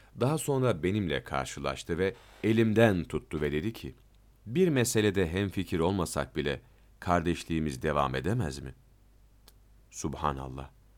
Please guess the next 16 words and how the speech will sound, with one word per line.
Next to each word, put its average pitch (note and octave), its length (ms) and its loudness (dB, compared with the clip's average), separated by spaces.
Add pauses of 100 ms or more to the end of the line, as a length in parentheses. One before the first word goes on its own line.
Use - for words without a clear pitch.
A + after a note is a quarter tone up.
(420)
Şimdi C#3+ 480 0
nerede A2+ 380 0
bu G#2 120 0
kardeşlik E2 580 -2
sevgisi? - 540 -8 (680)
Her B2 260 2
tartışma, E2+ 800 -4
her C#3+ 320 -4
ihtilaf, D2+ 540 -2 (300)
her F3 200 2
yaşanan G2+ 640 0
bir D#2 120 0
olay D2 480 -2 (240)
bir E2 280 0
adavetin C#2+ 680 -2
tohumunu C#2+ 640 -4